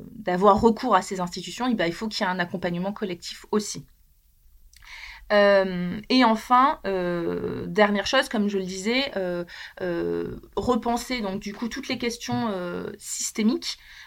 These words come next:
euh, euh, et donc, euh, se former et sensibiliser. Par exemple, euh, organiser des cours de, euh, de consentement à l'école ou même, euh, ailleurs,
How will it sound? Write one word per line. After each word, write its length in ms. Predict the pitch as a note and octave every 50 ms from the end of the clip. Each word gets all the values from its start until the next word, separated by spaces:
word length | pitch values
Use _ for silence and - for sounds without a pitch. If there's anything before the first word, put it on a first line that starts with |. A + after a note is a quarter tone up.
| - - -
euh, 680 | G3+ G3 F#3+ F#3 F#3 F#3 F3+ F3+ F3+ F3+ F3 F3 F3 F3 F3+ - - - - - - - - _ _ - G#3
euh, 500 | G3 F3+ F3+ F3 E3+ E3+ E3+ E3 E3 E3+ - -
et 160 | A3+ A#3+ B3
donc, 440 | G#3 G#3 A3 B3+ C#4 C#4+ - - - - -
euh, 840 | G3 F#3+ F#3 F3+ F3 F3 E3+ E3+ E3 E3 E3 E3 E3+ - - - - -
se 180 | - - - A#3+
former 580 | A#3+ - B3+ A3 G#3 G#3+ G#3+ A3 B3+ C4+ - -
et 180 | - G#3+ A#3 A#3
sensibiliser. 640 | - - A#3+ A#3 - A3 G3+ G3 G3 F#3 E3 D3+
Par 180 | - - F3+ D#3
exemple, 360 | D#3+ E3+ E3+ F#3 G#3+ A3 G#3 - - - - - - -
euh, 500 | - F3 E3 D#3+ D#3+ - - - - - - -
organiser 500 | - G#3 G3+ G3+ G#3 G#3 G3+ G3+ F#3+ A3
des 160 | A#3 G3 G3 G3
cours 380 | - - G#3+ A3+ B3 - - -
de, 400 | F3 F3+ G3 G#3 G#3+ A3+ - - -
euh, 300 | G3 F3+ F3+ F3+ F3+ F3+ F#3 - - -
de 160 | - F3+ F#3+
consentement 720 | F#3+ - A3+ G#3+ - G#3+ G#3 - G3 F#3 F#3+ G3 G3+ G#3+
à 80 | G#3 F#3
l'école 400 | E3+ F3 - F#3+ F#3+ G#3 G#3 F#3+
ou 40 |
même, 280 | F3 F3 F3 F3+ F3+ F3+
euh, 120 | E3 D#3 D3+
ailleurs, 460 | - E3+ E3 E3+ F#3+ G#3 A#3+ C4 -